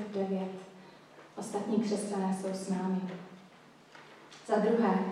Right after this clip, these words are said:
znát Krista je lepší než jakékoliv ztrátu nebo zisk. Filipským tři, osm až devět.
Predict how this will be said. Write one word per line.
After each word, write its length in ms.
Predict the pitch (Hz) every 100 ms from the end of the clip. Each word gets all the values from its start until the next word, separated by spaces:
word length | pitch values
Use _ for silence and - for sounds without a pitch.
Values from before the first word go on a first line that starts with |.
| - - - - - - - -
znát 680 | 196 214 226 233 233 233 233 - - -
Krista 640 | 220 214 - - 196 185 185 185 - - - -
je 260 | 214 214
lepší 840 | 208 202 202 208 - 202 185 185 190
než 340 | 190 196 214
jakékoliv 800 | 214 214 214 226 214 - 208 214
ztrátu 760 | 208 - 202 190 190 196 190 185 - - - 196
nebo 260 | 180 180 180
zisk. 500 | 185 175 175 - - - - - - - - -
Filipským 600 | 208 190 190 - 208 202
tři, 380 | 202 202 185 180 185
osm 320 | - 190 185
až 60 | 185
devět. 500 | - 190 185 180 180